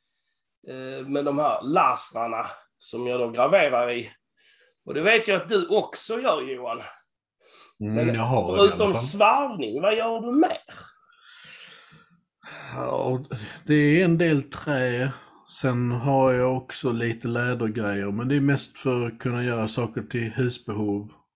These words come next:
Speaker 2: laga ihop någonting sådär. Det är inte det att jag skapar någonting där i, så att,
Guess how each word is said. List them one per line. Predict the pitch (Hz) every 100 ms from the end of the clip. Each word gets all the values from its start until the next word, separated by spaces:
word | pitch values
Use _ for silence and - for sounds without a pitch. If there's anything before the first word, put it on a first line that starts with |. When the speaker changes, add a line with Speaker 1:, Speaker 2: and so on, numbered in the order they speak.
| -
Speaker 2:
laga | 113 110 107 110
ihop | 113 110 -
någonting | 98 98 90 104
sådär. | 101 107 95
Det | 104
är |
inte | 110 110
det | 110
att | 104 107
jag | 95 - _ _ _
skapar | - - 123 127 -
någonting | 95 95 110
där | 107 101 98
i, | 98
så |
att, | 104